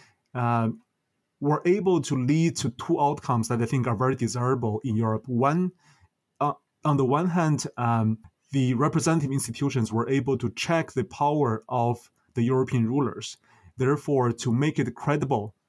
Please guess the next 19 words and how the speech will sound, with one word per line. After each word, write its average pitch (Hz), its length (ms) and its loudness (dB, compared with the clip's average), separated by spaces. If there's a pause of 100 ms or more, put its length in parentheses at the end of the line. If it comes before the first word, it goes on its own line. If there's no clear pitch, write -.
(380)
for 143 100 -2
example, 127 380 -2
for 123 120 -2
the 117 80 2
European 120 340 0
rulers 113 360 -2
to 113 160 -10
tax - 360 -4
the 120 100 -6
local 117 280 -2
elites. 107 360 -4
And 113 140 0
therefore 120 240 -2
we 110 160 0
see 120 400 0
the 107 140 -2
rise 123 260 0
of 101 80 -6
taxation 113 720 -2